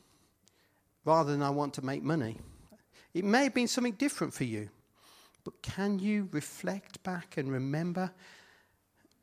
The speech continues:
what has, what dreams have died in your life? Because I think Jesus today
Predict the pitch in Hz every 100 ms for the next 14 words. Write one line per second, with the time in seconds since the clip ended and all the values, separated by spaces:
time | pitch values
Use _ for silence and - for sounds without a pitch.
0 | _ _ - - _ _ - - _ _
1 | - 131 151 180 180 160 - 170 _ _
2 | _ _ _ - - 139 - 175 180 180
3 | 170 - 160 - 147 139 113 110 - -
4 | _ - 120 120 123 120 117 113 113 -
5 | - - _ _ _ _ _ _ - -
6 | - _ _ - 214 143 135 147 160 -
7 | 202 160 - - 185 190 170 - - -
8 | 139 139 131 117